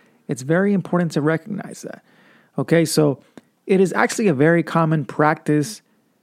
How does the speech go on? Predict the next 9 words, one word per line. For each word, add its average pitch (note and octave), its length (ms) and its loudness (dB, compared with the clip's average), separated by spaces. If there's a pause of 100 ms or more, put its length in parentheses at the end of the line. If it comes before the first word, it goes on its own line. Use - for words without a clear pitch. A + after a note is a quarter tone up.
(300)
all G#3+ 240 4
over F3+ 180 2
the C#3+ 80 2
world, B2+ 480 0 (1080)
right? B2 440 -2 (380)
Prior D#3 440 2
to, C#3+ 640 0
to, C3 260 0
uh, A#2+ 280 0